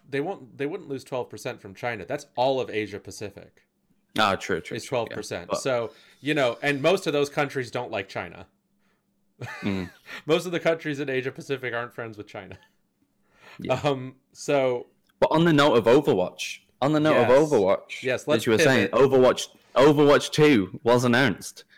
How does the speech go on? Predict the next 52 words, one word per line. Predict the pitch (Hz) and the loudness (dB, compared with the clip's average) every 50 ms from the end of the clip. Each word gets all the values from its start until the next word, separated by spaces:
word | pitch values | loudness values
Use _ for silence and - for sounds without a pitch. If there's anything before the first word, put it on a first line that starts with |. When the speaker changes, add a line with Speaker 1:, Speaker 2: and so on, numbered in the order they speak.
| _ - | _ -14
Speaker 1:
Oh, | 110 104 | -14 -14
boy. | 92 - 107 110 120 123 117 107 104 104 - _ _ _ - - - _ _ _ _ _ _ - | -10 -6 -4 -2 -2 0 0 0 -2 -4 -6 _ _ _ -20 -20 -20 _ _ _ _ _ _ -8
Speaker 2:
Yeah. | - - 113 127 135 120 113 110 - - _ _ _ _ _ _ _ _ _ _ _ _ _ _ | -2 2 4 6 6 4 2 0 -4 -10 _ _ _ _ _ _ _ _ _ _ _ _ _ _
Di-, | - 127 - - - - _ _ _ _ _ _ _ _ | 0 0 0 0 -2 -14 _ _ _ _ _ _ _ _
now, | - 127 117 110 104 98 - | 0 2 2 2 2 2 0
I | - 117 123 | 2 2 4
know | 135 143 | 6 6
you | 147 147 147 | 6 6 4
said | 143 - 139 127 120 | 4 4 2 2 2
that | 123 | 2
you | 110 120 | 2 4
were | 120 117 | 2 4
busy | 107 117 127 131 123 123 120 | 4 4 4 4 6 6 4
looking | 120 117 - 120 | 4 4 2 0
at | 110 | 0
stuff | - - 113 - | 0 0 0 0
and | 107 | 0
you | 104 98 90 - _ _ | -2 -2 -4 -10 _ _
didn't | - 104 101 - | -8 -6 -4 -2
see | 110 95 | -2 0
the | 92 | 2
open | 104 107 - 117 | 2 2 2 0
ceremony. | - 113 110 113 110 110 107 | 0 0 0 2 2 0 0
Have | 117 123 | -2 -4
you | 113 110 107 | -4 -2 2
read | 117 117 117 | 4 4 4
up | 117 110 - - | 4 2 0 0
on | 110 107 107 107 104 104 101 101 104 - _ _ - 113 | 0 2 2 0 0 0 -2 -4 -4 -8 _ _ -4 -2
any | 110 107 | 0 0
of | 107 92 | 0 2
the | 104 104 | 4 4
Overwatch | 104 98 98 101 95 - - - | 4 4 4 2 0 0 -2 -4
two | - 101 | -4 -4
stuff | 95 - - 90 - | -4 -4 -6 -8 -8
that's | - - - | -8 -10 -6
happening? | - 95 - 92 90 90 - _ _ - | -6 -6 -6 -6 -8 -8 -10 _ _ -4
Speaker 1:
A | 147 | -2
little | 165 196 220 - - | 0 2 2 2 0
Speaker 2:
Or | |
Speaker 1:
bit. | - 127 | 0 2
Speaker 2:
that | 113 87 | 2 2
has | 101 98 | 2 0
been | - 110 98 | -2 -4 -6
announced? | 95 95 95 92 92 - - - _ _ | -6 -6 -8 -8 -8 -10 -12 -20 _ _
Speaker 1:
I | - 131 131 | -4 -2 -2
did, | 135 151 160 156 135 | 0 0 -2 -2 -2
I | - 127 127 | -2 -4 -2
did, | 123 139 147 143 143 143 139 139 - - - | -2 -2 0 0 0 0 -2 -4 -12 -12 -6
uh, | 123 123 123 120 120 120 120 117 117 117 98 - - _ - - - - - | -4 -2 -2 -2 -2 -2 -2 -2 -4 -4 -8 -12 -18 _ -20 -20 -20 -16 -12
a | 127 | -10
little | 127 131 139 139 135 123 | -8 -6 -4 -6 -6 -6
bit. | 107 117 107 107 113 - | -4 -4 -4 -4 -4 -6